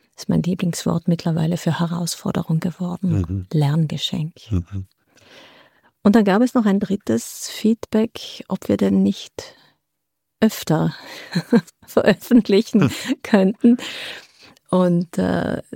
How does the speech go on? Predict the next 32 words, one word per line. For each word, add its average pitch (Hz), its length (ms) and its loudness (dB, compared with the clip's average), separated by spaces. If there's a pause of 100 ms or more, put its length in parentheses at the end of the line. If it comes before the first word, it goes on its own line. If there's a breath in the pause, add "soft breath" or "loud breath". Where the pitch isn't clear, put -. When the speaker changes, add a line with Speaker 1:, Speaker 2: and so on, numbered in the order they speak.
Speaker 1:
da 180 140 0
können 180 260 2
wir 190 80 2
jetzt - 240 -2
nur 180 140 4
dazu 180 360 0
sagen, 175 460 0
im 170 100 2
Moment 165 580 0
ist - 220 -8
es - 440 -10
genau 156 520 2
so 165 760 2
gut 180 240 -2
für - 220 2
uns, 185 340 0
einmal 165 340 2
im 165 140 2
Monat. 160 520 2
Und 156 200 -2
wir 160 80 -2
sind 165 240 -2
sehr 170 160 2
dankbar 175 500 0
auch 170 140 0
für - 160 -2
dieses 196 500 0
Feedback, - 680 -2
weil 160 260 -2
es - 160 -10
uns 156 240 -2
zeigt, - 560 -6